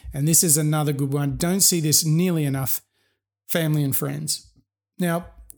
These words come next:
granted, family and friends usually always want to say, "Yeah, the product's great," even when it's not, because they,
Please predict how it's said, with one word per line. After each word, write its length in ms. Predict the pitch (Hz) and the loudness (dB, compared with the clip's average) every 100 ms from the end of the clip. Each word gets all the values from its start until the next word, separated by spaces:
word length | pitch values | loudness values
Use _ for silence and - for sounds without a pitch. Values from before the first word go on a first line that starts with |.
| _ _ _ _ _ _ _ _ _ _ 160 | _ _ _ _ _ _ _ _ _ _ -4
granted, 540 | 165 175 180 233 202 | -2 0 2 0 2
family 320 | 233 240 240 | 0 0 0
and 80 | 180 | 2
friends 320 | - 165 147 | 2 0 0
usually 320 | 160 151 156 | 0 0 0
always 400 | 151 151 151 147 | 0 0 -2 -2
want 140 | 147 139 | -4 -4
to 160 | 143 | -2
say, 240 | 147 156 135 | -2 -2 -2
"Yeah, 220 | 139 135 | -2 -4
the 100 | 127 | -6
product's 340 | - 139 143 | -6 -6 -4
great," 300 | - 131 135 - | -6 -6 -10 -6
even 240 | 147 131 | -6 -4
when 120 | 131 | -6
it's 160 | 131 131 | -8 -6
not, 260 | 139 226 - | -6 -6 -8
because 300 | 147 135 135 | -6 -6 -6
they, 300 | 131 123 | -6 -8